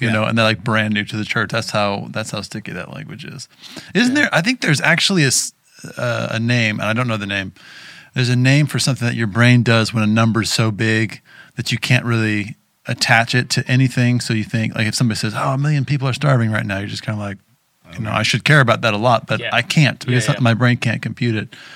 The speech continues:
Speaker 1: But if, like, your friend's kid was starving to, or si-, you know, I mean, then,
Speaker 3: Right.
Speaker 1: then all of a sudden it's personal.
Speaker 3: Yeah.
Speaker 1: So I love that. All right, let's jump in, th-, let's jump into the, uh, you know, abundant life stuff. Um,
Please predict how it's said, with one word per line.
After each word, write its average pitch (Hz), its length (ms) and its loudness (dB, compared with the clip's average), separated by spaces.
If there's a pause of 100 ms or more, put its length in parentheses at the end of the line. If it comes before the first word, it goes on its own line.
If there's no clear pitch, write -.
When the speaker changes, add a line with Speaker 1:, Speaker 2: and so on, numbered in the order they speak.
(220)
Speaker 1:
But 117 120 -2
if, 113 140 -4
like, 110 200 0
your 117 480 0 (560)
friend's 123 760 2
kid 101 380 0 (460)
was 110 280 -2
starving 104 380 -2
to, 104 160 -4
or 113 120 -4
si-, - 240 -4
you 123 80 0
know, 117 80 2
I 107 40 0
mean, 104 340 -2
then, 110 220 -2
Speaker 3:
Right. 101 80 -4
Speaker 1:
then 113 120 -2
all 104 100 -2
of 101 60 -6
a - 20 -4
sudden - 180 -6
it's - 100 -12
personal. - 420 -14 (140)
Speaker 3:
Yeah. 104 180 -12
Speaker 1:
So - 180 -6
I 110 120 -8
love - 220 -8
that. 95 220 -10 (920)
All 139 80 0
right, 135 80 2
let's 147 220 0
jump 160 180 2
in, 151 280 0
th-, 147 140 0
let's 151 140 2
jump 160 220 2
into 143 220 2
the, 123 460 2
uh, - 20 -4
you 135 80 0
know, 120 120 0
abundant 117 440 0
life 113 460 -4 (200)
stuff. - 560 -6
Um, 113 440 -4